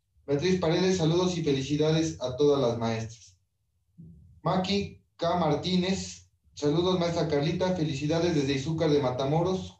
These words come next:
compañera orgullosamente de la secundaria Rodolfo Sánchez Taboada. Sara-, Saraí Luna, saludos.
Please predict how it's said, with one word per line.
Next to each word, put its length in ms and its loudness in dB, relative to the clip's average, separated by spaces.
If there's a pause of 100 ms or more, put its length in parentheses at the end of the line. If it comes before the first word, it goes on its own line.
compañera 500 -2
orgullosamente 920 -2
de 140 -2
la 120 -2
secundaria 760 -2 (420)
Rodolfo 420 2
Sánchez 360 -4
Taboada. 640 0 (600)
Sara-, 520 0
Saraí 340 0
Luna, 340 2
saludos. 760 2